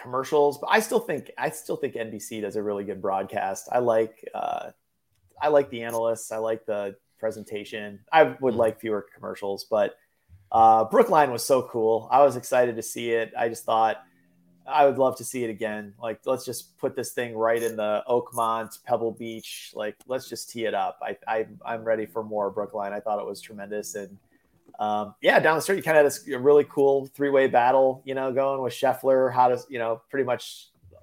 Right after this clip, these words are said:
Speaker 1: almost mortal lock for player of the year. Zalatoris trying to break through again. And then, and then Fitzpatrick, who just, uh, you know, ro-, kinda rode the wave of the, the charmed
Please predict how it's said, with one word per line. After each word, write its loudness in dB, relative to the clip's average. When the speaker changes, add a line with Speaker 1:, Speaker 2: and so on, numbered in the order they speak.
Speaker 1:
almost 4
mortal 6
lock 2
for -20
player 2
of 2
the -8
year. 2
Zalatoris 10
trying 0
to -2
break 2
through 0
again. -4
And -4
then, -4
and -4
then -6
Fitzpatrick, -4
who -12
just, -14
uh, -6
you -12
know, -8
ro-, -2
kinda -6
rode 0
the 0
wave 2
of -6
the, 0
the -4
charmed -2